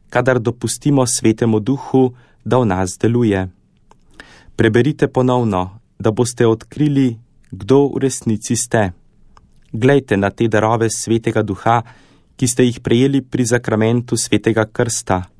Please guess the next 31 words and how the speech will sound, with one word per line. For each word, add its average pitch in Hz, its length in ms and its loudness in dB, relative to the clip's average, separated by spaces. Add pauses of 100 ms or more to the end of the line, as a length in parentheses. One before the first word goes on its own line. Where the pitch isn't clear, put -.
(540)
Ne 113 140 2
podcenjujte 123 840 0
modrosti, 117 720 -2 (380)
ki - 120 -2
prebiva 110 460 0
v 104 100 0
vas. 101 400 -4 (1200)
Greh 127 360 0
nas 143 200 0
ovira, 107 540 0 (240)
da 110 140 2
bi 110 140 0
v 113 80 -2
polnosti 135 540 0
doživeli 110 680 0
to 135 120 0
modrost, 120 640 -2 (100)
ki - 140 -4
nam 110 140 2
je 110 140 2
podarjena. 101 720 0 (880)
Kadar 117 260 4
je 120 100 4
naš 113 340 0
odnos 110 540 -2
s - 180 -10
Svetim 117 320 2
Duhom 113 400 0
dejaven 104 580 2 (280)
in 107 160 2
zdrav 101 480 0